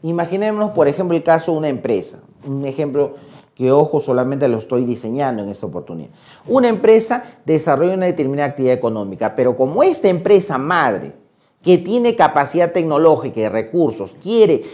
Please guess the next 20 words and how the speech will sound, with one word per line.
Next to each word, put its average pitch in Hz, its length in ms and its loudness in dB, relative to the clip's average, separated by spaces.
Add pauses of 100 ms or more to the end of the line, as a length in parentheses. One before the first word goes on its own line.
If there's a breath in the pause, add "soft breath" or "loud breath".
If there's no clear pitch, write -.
(140 loud breath)
dejar 156 420 2
de 214 140 2
cumplir 156 400 -2
con 127 240 0
diversas 175 480 0
obligaciones 139 800 -2
que 123 220 -4
ya 160 340 0 (280 loud breath)
son 196 440 0
preexistentes 156 920 -2
y 139 100 -6
que 131 140 -4
se 127 140 -4
le 110 140 -2
ma-, 110 240 -8
se 135 140 -6
mantienen 147 580 -4
en 127 120 -6
el 107 140 -6
transcurso 131 760 -6